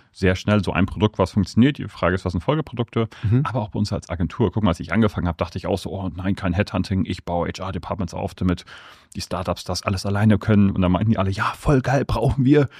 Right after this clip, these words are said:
Speaker 2: Mhm.
Speaker 1: Aber vielleicht so in sechs Monaten, heute, erstmal brauchen wir Performance-Marketer.
Speaker 2: Ah,
Speaker 1: Ne?
Speaker 2: okay.
Speaker 1: Das heißt, du musst dich ja nach dem richten, was der Markt
Speaker 2: Hundert Prozent.
Speaker 1: will.
Speaker 2: Ich glaube, das ist der Schlüssel.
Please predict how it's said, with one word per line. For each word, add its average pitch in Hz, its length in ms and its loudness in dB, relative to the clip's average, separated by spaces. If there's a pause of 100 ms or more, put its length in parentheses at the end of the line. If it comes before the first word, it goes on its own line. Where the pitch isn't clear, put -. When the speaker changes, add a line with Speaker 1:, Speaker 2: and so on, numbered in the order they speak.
(160)
Speaker 2:
Mhm. 110 160 0 (760)
Speaker 1:
Aber 113 160 -4
vielleicht 107 280 2
so 123 60 2
in 110 60 6
sechs 101 220 2
Monaten, 117 420 6
heute, 101 180 2 (140)
erstmal 104 240 2
brauchen 92 220 2
wir 98 80 4
Performance-Marketer. - 640 -4 (320)
Speaker 2:
Ah, 101 460 -4
Speaker 1:
Ne? 120 80 6
Speaker 2:
okay. 92 160 -6 (100)
Speaker 1:
Das - 160 2
heißt, 110 220 2
du 113 60 4
musst 107 120 4
dich 104 80 -4
ja 95 60 2
nach 95 100 4
dem 95 220 2
richten, 92 260 0
was 82 140 0
der 82 100 2
Markt 82 420 0 (380)
Speaker 2:
Hundert 120 160 6
Prozent. 117 220 4
Speaker 1:
will. 98 80 2
Speaker 2:
Ich 98 60 -4
glaube, 104 120 0
das 104 120 4
ist - 40 -4
der 120 80 2
Schlüssel. 101 400 0